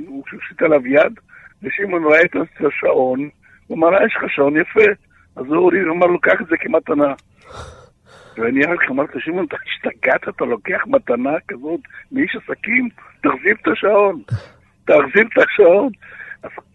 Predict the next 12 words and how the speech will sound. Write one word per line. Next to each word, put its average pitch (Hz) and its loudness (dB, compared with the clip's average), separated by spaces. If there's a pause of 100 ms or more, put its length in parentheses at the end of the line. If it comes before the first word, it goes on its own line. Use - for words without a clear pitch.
(160)
חשבתי 117 -4
שעם 127 -4
כל 190 4
הוותק 165 0
שיש 147 2
לו 147 2
בכל 147 0
התחומים 165 -4
האלה, 135 2 (300)
הוא - -4
יהיה 160 4
יותר 170 0